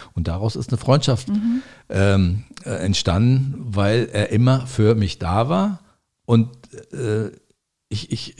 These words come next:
Speaker 1: heute ist die beste Freundschaft überhaupt draus geworden, aber ich erwarte nichts und er erwartet von mir nichts, aber wir können miteinander reden, machen heute andere Dinge, als über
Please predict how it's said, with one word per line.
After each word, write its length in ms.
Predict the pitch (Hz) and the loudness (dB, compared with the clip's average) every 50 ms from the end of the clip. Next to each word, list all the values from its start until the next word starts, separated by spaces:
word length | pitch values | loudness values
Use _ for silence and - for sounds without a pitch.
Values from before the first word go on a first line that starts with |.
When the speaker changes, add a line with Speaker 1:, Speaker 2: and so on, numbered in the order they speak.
| 170 - _ - - | -16 -16 _ -18 -6
Speaker 1:
heute 320 | 110 104 113 123 123 156 | -4 0 0 2 2 2
ist 240 | 127 117 117 - - | 0 0 -2 -2 0
die 120 | 123 123 | -2 0
beste 300 | 110 139 139 131 - 139 | 2 2 2 2 0 -4
Freundschaft 400 | - - 123 131 131 135 131 110 | 2 4 4 6 6 4 0 0
überhaupt 360 | 113 107 87 107 139 156 - | 0 2 2 2 2 0 -2
draus 200 | - 143 151 - | -4 -4 -4 -4
geworden, 400 | - 156 139 143 143 147 147 139 123 | -4 -6 -6 -4 -4 -4 -4 -4 -4
aber 160 | 113 110 113 | -6 -6 -6
ich 120 | - - | -4 -4
erwarte 360 | 123 104 98 120 143 - - 135 | -4 -2 0 -2 -2 -2 0 0
nichts 280 | 123 131 131 127 - | 2 2 0 -2 -4
und 80 | 123 110 | -6 -4
er 140 | 110 120 127 | -2 -2 0
erwartet 320 | 117 120 113 117 113 104 | 0 -2 -2 -2 -2 -4
von 140 | - - 110 | -4 -2 0
mir 140 | 107 107 113 | 0 2 2
nichts, 220 | 123 123 123 - | 0 -2 -2 -4
aber 120 | 113 104 | -6 -2
wir 160 | 107 117 104 110 | -2 -2 -2 -2
können 200 | - 131 131 131 | -2 -2 0 0
miteinander 360 | 127 123 123 117 113 110 107 | 0 0 0 0 0 0 0
reden, 200 | 113 131 143 131 | 0 0 2 0
machen 260 | 120 107 110 113 104 | 0 0 -2 -2 0
heute 180 | 92 113 110 104 | 0 0 0 0
andere 220 | 120 127 113 113 | 0 0 0 0
Dinge, 240 | 107 113 120 117 113 | 0 2 2 2 2
als 160 | 104 107 - | 0 -4 -4
über 260 | - 113 113 107 101 | -2 0 0 0 0